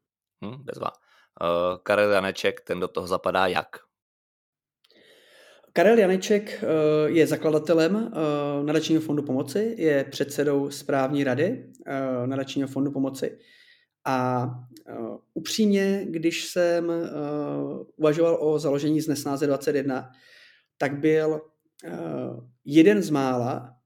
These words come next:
Speaker 2: který, když si vyslechl ten záměr, tak řekl jednoznačně, eh,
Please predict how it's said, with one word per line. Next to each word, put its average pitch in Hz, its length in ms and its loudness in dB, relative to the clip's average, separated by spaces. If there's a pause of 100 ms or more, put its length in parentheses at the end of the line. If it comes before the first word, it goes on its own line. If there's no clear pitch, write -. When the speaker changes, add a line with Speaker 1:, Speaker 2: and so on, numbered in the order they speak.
(160)
Speaker 2:
který, 160 220 6
když 160 140 -2
si - 120 -2
vyslechl 160 440 0
ten 170 140 0
záměr, 131 720 0 (520)
tak 139 140 0
řekl 143 220 2
jednoznačně, 147 600 2
eh, 147 320 -2